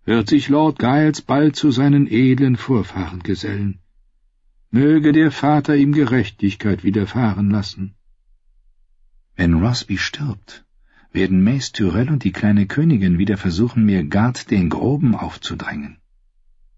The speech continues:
"Lord Giles hustet schon seit Jahren, und bislang hat es ihn nicht umgebracht", beklagte sie sich. "Er hat sich durch Roberts halbe Herrschaft und Joffreys ganze gehustet. Wenn er jetzt stirbt,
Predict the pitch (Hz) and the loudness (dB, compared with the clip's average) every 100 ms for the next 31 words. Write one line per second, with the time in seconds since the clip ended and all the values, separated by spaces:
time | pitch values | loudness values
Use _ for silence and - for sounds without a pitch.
0 | _ _ 185 202 196 - 180 202 214 - | _ _ 4 4 4 4 6 6 2 0
1 | 214 202 - 190 - 190 185 175 190 170 | 2 2 2 0 2 4 4 4 4 4
2 | 107 98 101 - _ _ _ _ 151 151 | 4 0 -2 -8 _ _ _ _ -2 2
3 | 180 151 190 226 226 165 190 185 180 165 | 2 4 4 6 6 4 2 0 2 4
4 | 180 262 - - 254 240 160 156 143 - | 4 4 0 0 2 4 4 4 2 0
5 | _ _ _ _ 87 80 95 80 - 80 | _ _ _ _ -10 -4 -2 -2 -4 -4
6 | 78 76 82 - _ _ _ _ _ _ | -4 -4 -6 -8 _ _ _ _ _ _
7 | _ _ _ 170 160 202 208 185 190 156 | _ _ _ 2 4 2 2 2 2 2
8 | 143 160 208 202 160 - 202 190 156 190 | 2 2 4 2 2 4 4 6 6 4
9 | 180 233 196 - 208 139 190 160 185 175 | 4 2 0 0 0 4 4 4 2 2
10 | - 240 254 190 156 131 165 147 - 135 | 2 2 2 2 2 4 4 4 0 -2
11 | - _ _ _ _ _ _ _ 92 110 | -4 _ _ _ _ _ _ _ -4 2
12 | 202 240 247 247 233 226 220 - - - | 2 4 2 4 6 4 2 -6 -10 -12
13 | - 220 185 104 - | -2 0 0 -4 -16